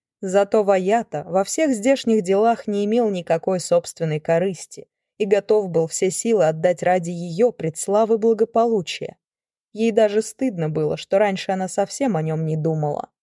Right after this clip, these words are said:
Она пыталась вспомнить Ваяту, но подростки, когда-то виденные в дружине Вуя Велема и в домах ладожской родни, все ей казались на одно лицо. Но теперь она приободрилась и повеселела, о том вчера не могла и мечтать.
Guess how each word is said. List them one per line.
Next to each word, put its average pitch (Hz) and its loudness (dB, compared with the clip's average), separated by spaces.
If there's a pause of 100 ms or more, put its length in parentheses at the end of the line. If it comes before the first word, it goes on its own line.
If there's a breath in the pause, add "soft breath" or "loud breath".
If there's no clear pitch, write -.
(480)
Она 214 2
пыталась 214 2
вспомнить 208 -4
Ваяту, 156 0
но 233 2
подростки, 277 0
когда-то 175 0
виденные 170 -2
в 156 -6
дружине 170 -2
Вуя 165 0
Велема 165 0 (280)
и 208 0
в 185 -6
домах 226 2
ладожской 208 0
родни, 180 0
все - -2
ей 233 2
казались 165 0
на 165 0
одно 151 -2
лицо. 151 -4 (1080)
Но 220 4
теперь 226 2
она 226 2
приободрилась 180 0
и 170 -4
повеселела, 170 0 (160)
о 196 -4
том 277 0
вчера 262 0
не 226 2
могла 208 2
и 185 -2
мечтать. 190 -6